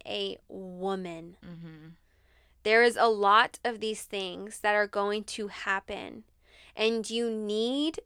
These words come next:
Speaker 1: a place to be able to talk about it.
Speaker 2: Yeah.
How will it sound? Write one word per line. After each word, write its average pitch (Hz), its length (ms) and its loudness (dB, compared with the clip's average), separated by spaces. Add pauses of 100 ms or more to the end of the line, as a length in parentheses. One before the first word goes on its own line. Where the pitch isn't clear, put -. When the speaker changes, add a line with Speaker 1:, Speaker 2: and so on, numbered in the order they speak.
(220)
Speaker 1:
a 220 200 2
place 208 880 -6
to 247 240 -6
be 240 340 -8
able 214 420 -2
to 220 260 -12
talk 196 340 -6
about - 300 -12
it. - 180 -14 (120)
Speaker 2:
Yeah. 175 320 -18